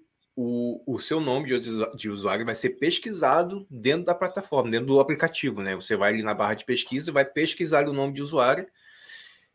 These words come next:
que, que já vai tá ali, a, já vai poder entrar na conversa ali junto com ele, sem ter que salvar em contato, sem ter que pedir número de telefone pra salvar, né?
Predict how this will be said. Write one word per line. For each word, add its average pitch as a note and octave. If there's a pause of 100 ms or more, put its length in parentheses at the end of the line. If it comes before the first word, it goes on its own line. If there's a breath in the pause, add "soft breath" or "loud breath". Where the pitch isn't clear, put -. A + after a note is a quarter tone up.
(120)
que, B2+
que B2+
já A#2+
vai B2
tá C3+
ali, C#3+ (100)
a, C3 (320)
já C3
vai C#3+
poder D#3+
entrar D3+
na F3+
conversa D3+
ali D3+
junto C#3
com E3+
ele, C3+
sem C3
ter C3
que -
salvar A#2
em A#2
contato, A#2
sem G#2+
ter A2+
que G#2+ (400 soft breath)
pedir B2+
número C#3
de A2+
telefone B2
pra A2+
salvar, G#2+
né? A2